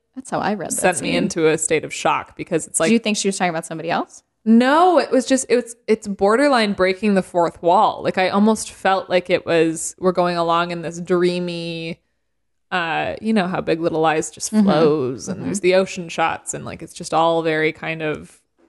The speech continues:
Speaker 2: what's not being
Speaker 1: Mystical.
Speaker 2: said
Speaker 1: Mm-hmm.
Speaker 2: is what pushes the plot forward.
Speaker 1: Yeah.
Speaker 2: Nobody talks about anything on the nose. It's, like, all s-, subtext and, um, you really have to read between the lines. But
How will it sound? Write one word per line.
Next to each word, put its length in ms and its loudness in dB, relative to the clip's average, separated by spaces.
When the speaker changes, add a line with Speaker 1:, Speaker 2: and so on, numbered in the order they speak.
Speaker 2:
what's 380 -2
not 320 -4
being 180 -2
Speaker 1:
Mystical. 220 0
Speaker 2:
said 0 -
Speaker 1:
Mm-hmm. 120 -2
Speaker 2:
is 160 4
what 180 -2
pushes 360 -4
the 80 -16
plot 300 -2
forward. 520 0
Speaker 1:
Yeah. 140 2
Speaker 2:
Nobody 280 0
talks 300 -4
about 160 0
anything 400 -6
on 280 -4
the 60 -14
nose. 400 -4
It's, 140 -10
like, 160 -4
all 360 -2
s-, 200 -12
subtext 760 -4
and, 420 -8
um, 560 -8
you 120 2
really 160 6
have 160 -8
to 80 -6
read 160 0
between 320 -6
the 80 -10
lines. 580 -2
But 460 -2